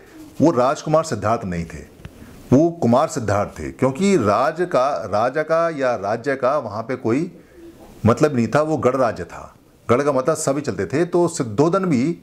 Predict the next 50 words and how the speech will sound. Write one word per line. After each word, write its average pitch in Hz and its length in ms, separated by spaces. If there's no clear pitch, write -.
वहाँ 98 180
पे 156 120
राजा 104 280
नहीं 87 220
थे। - 280
और 175 180
महल 127 340
होने 151 260
की 165 100
जो - 100
कल्पना 143 280
दिखाई 127 260
जाती 98 360
है 113 360
और 107 120
जो 117 80
फोटो 120 260
में 117 80
दिखाए 110 240
जाते 95 300
हैं 120 160
कि 117 60
महल 101 340
हैं 110 100
और 113 140
रंग 104 120
बिरंगे 110 300
आभूषण 95 340
वाले 95 180
कपड़े 98 300
हैं, 147 120
वो 165 160
सिर्फ 160 260
चित्रकार 156 420
की 165 100
काल्पनिक 135 500
कल्पना 151 300
है, 113 200
जिसमें 147 260
वो 139 160
खूबसूरत 131 400
आज 120 180
के 131 80
हिसाब 104 200
से 120 80
बनाने 95 260
की 98 60
कोशिश 85 160
करता - 260
है, - 140